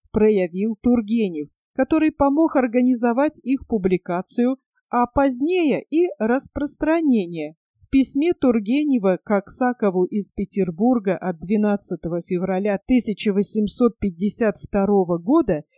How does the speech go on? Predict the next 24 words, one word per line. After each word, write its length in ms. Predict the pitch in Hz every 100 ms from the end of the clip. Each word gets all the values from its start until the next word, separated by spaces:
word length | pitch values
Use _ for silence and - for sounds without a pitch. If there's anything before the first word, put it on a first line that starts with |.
| _
есть 500 | - 185 285 311 - -
строки: 800 | - - 302 285 190 - 156 147 _ _ _ _ _
«Мне 320 | 202 220 302 320
было 260 | 359 339
приятно 640 | - 277 240 277 311 311 285
думать, 420 | 214 220 175 147
что 220 | - 226
если 440 | 208 294 - 220
ваши 440 | 185 196 269 - 226
прекрасные 960 | 220 208 - 226 226 - 208 180 160 - -
записки 880 | 156 196 - 208 233 - - 151 - _ _
появятся 720 | 214 196 214 240 214 - 180
в 40 | -
свет 400 | - 190 208 - -
ранее, 640 | 196 220 247 233 202 165
чем 300 | - 214 202
мы 180 | 208 185
предполагали, 1000 | - 170 - 170 170 165 180 175 180 214 _ _ _ _ -
то 120 | 294
читатели 720 | - 311 - 294 311 330 311
этим 480 | 302 254 277 - 269
отчасти 640 | 262 - 262 254 254 -
обязаны 760 | 277 208 180 185 214 220 208 185
мне. 380 | 170 170 233